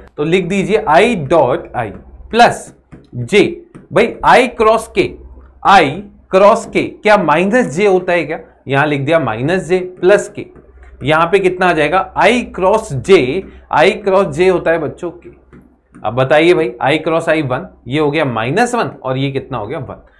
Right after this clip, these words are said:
ये वैल्यू किसके इक्वल आ जाएगी, वन के। आंसर क्या हो गया, इस तरीके से आप बिल्कुल आसानी से कर सकते हैं।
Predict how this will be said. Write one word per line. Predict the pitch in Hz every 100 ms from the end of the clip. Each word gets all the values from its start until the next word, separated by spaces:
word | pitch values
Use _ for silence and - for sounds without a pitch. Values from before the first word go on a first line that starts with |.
| - -
ये | 123
वैल्यू | 104 113 135
किसके | 135 - 139
इक्वल | 120 127 117
आ |
जाएगी, | 95 104 180 -
वन | 90 87 -
के। | - _ -
आंसर | 110 113 117
क्या | 107
हो | 82
गया, | 90 - _ -
इस | 180 180
तरीके | 143 127 131 135
से | 131
आप | 120
बिल्कुल | 120 135 123
आसानी | 110 107 113
से | 113 226
कर | - 113
सकते | - -
हैं। | -